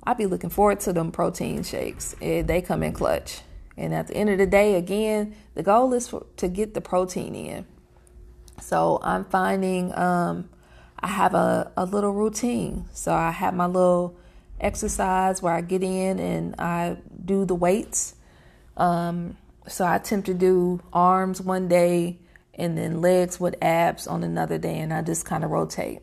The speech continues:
When I'm feeling frisky, I'm able to do seven days a week.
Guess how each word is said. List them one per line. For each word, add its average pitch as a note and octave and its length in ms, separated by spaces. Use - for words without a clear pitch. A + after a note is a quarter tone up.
When F3 180
I'm D#3+ 120
feeling E3 280
frisky, C4 800
I'm F#3 160
able F3+ 240
to F#3 160
do F#3+ 500
seven F3 380
days E3+ 260
a E3 60
week. - 340